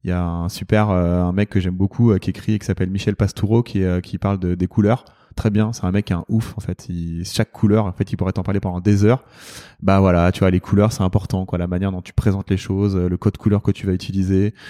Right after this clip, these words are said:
euh, des typographes qui sont hyper intéressants aussi, euh, qui vont te permettre de dire, bah ok, peut-être qu'on va mettre, on va jouer sur une belle typo, euh, en cover, euh, pour, euh, envoyer un message fort. Euh,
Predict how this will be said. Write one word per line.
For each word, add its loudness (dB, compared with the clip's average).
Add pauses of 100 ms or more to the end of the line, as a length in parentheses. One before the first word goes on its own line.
(400)
euh, 2
des 2
typographes 2
qui -4
sont -2
hyper 0
intéressants 0
aussi, -2
euh, 0 (320)
qui -2
vont -2
te -4
permettre 0
de 2
dire, 0
bah 2
ok, -4
peut-être 2
qu'on -12
va -2
mettre, -4
on -4
va 0
jouer 0
sur -4
une -4
belle 0
typo, 2
euh, 2
en -4
cover, 2 (120)
euh, -4
pour, -6
euh, -2
envoyer -4
un -6
message -8
fort. -4 (520)
Euh, 0